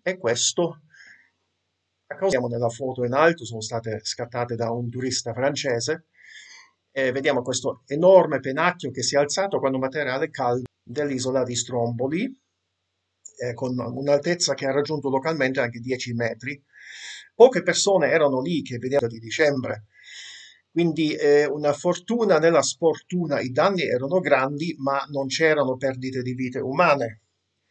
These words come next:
E questo era un che ci siamo posti negli anni successivi, era questa versata sulla sciara del fuoco proprio a metà agosto, quando l'isola, e poi è arrivato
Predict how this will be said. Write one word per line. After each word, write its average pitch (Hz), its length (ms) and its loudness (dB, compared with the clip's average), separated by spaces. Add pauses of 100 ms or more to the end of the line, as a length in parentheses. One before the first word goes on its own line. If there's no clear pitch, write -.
(300)
E - 80 -14
questo - 240 -2
era 135 120 6
un 127 120 -2
che 120 140 -10
ci 117 100 -10
siamo 123 300 -6
posti 127 440 -2
negli 131 220 0
anni 127 180 -2
successivi, 135 760 -6 (600)
era 135 240 -4
questa 208 420 0
versata 120 560 -6
sulla 117 220 -8
sciara 117 300 -4
del 139 200 -6
fuoco 117 420 0
proprio 113 320 -10
a 117 80 -8
metà 151 360 -2
agosto, 123 460 -2
quando 123 260 -6
l'isola, 123 460 -2
e - 120 -10
poi 120 260 -4
è 117 80 -8
arrivato 120 760 -6